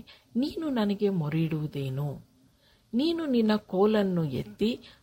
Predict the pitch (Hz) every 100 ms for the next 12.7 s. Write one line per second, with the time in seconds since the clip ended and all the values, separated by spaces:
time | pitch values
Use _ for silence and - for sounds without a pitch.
0 | - - 254 370 359 285 240 196 175 165
1 | 160 147 147 - 175 165 - 233 - -
2 | - - 160 160 156 151 139 147 151 -
3 | 262 320 208 - - - - - - -
4 | - 294 349 269 277 190 - 208 220 202
5 | 180 180 170 190 - - - - 196 294
6 | - 220 208 190 156 151 - 185 175 160
7 | 156 156 - - - - 180 269 339 277
8 | 220 202 160 151 156 151 151 202 233 156
9 | 143 151 147 143 135 - 117 - - _
10 | - 160 143 147 147 180 202 170 - -
11 | - 269 - - 269 175 160 160 147 -
12 | 139 135 - - 143 143 151